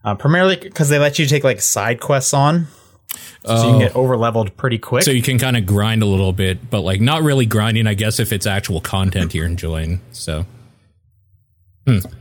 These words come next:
Speaker 1: Yeah, you can't, I wouldn't say grind it, 'cause you can't do 'em over and over again. Uh, but they do give you more than is needed to, like, progress. And it's left my characters, like, real strong to the point, like, in previous Fire Emblems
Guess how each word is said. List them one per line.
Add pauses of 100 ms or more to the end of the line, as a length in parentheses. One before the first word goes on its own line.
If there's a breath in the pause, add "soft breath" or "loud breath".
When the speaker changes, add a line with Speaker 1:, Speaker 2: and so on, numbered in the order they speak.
(480 soft breath)
Speaker 1:
Yeah,
you
can't,
I
wouldn't
say
grind
it,
'cause
you
can't
do
'em
over
and
over
again. (1400 loud breath)
Uh,
but
they
do
give
you
more
than
is
needed
to,
like,
progress. (640 soft breath)
And
it's
left
my
characters,
like, (640 soft breath)
real
strong
to
the
point,
like,
in
previous
Fire
Emblems